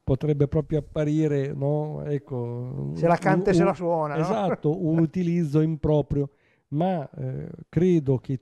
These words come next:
Speaker 1: tutti gli spettacoli che richiedono una lavorazione debbano trovare le formule per essere replicati e quindi per mettere in pratica la, la musica per i giovani, per tutti quanti, perché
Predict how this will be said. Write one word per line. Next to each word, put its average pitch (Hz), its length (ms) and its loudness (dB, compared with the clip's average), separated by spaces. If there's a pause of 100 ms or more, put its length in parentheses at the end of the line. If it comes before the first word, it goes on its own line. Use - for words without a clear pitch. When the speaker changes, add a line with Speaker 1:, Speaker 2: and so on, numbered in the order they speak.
(120)
Speaker 1:
tutti 247 460 0
gli 131 160 -6
spettacoli 139 800 -6
che 135 100 -4
richiedono 135 560 0
una 127 180 -2
lavorazione 185 560 0 (400)
debbano 139 680 2
trovare 135 440 -2
le 127 160 -2
formule 151 720 2
per 143 220 -6
essere 139 400 -2
replicati 139 760 -2 (440)
e 156 120 0
quindi 302 360 4
per 135 200 -2
mettere 143 440 -2
in 156 260 -2
pratica 147 720 -4
la, 123 240 -8
la 135 120 -4
musica 156 640 2
per 135 160 -2
i 131 120 2
giovani, 185 340 2
per 131 140 -2
tutti 123 180 -4
quanti, 202 260 -2
perché 127 300 0